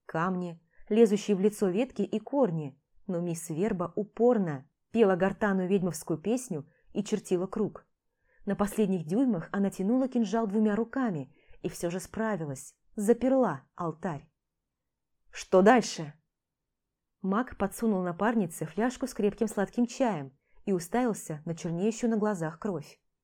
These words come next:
«Теперь делай вокруг дерева огненное кольцо, но аккуратно,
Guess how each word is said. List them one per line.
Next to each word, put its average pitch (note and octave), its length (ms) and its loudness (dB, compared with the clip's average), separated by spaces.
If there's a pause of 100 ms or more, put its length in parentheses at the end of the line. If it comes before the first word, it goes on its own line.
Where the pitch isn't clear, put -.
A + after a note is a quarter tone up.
(500)
«Теперь C#4 440 4
делай A#3+ 320 6
вокруг A#3 320 4
дерева B3 420 4
огненное A#3+ 400 8
кольцо, A#3+ 640 0
но G#3+ 200 2
аккуратно, G#3 600 2